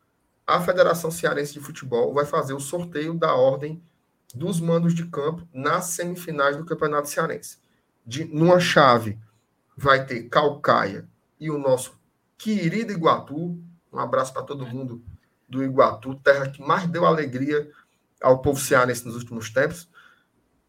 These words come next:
E na outra semifinal, Ferroviário contra o vencedor de Pacajus e Fortaleza, certo? Então, acabou o jogo, quinze minutos, sorteio da federação.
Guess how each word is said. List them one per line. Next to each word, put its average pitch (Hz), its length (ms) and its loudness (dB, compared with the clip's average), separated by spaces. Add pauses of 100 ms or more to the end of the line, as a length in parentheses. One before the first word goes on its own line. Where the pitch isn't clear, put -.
E 233 160 0
na 214 220 0
outra 180 260 0
semifinal, 180 800 -4
Ferroviário 196 960 2 (140)
contra 170 540 -4 (500)
o 165 80 0
vencedor 156 640 -2 (160)
de 147 400 -8
Pacajus 151 460 2
e 160 60 -4
Fortaleza, 160 520 -6
certo? 135 440 -8
Então, 139 360 -6 (680)
acabou 208 380 2
o - 20 -4
jogo, 196 360 -2 (120)
quinze 214 260 -4
minutos, 170 460 -6
sorteio 170 340 -2
da 165 80 0
federação. 165 640 -4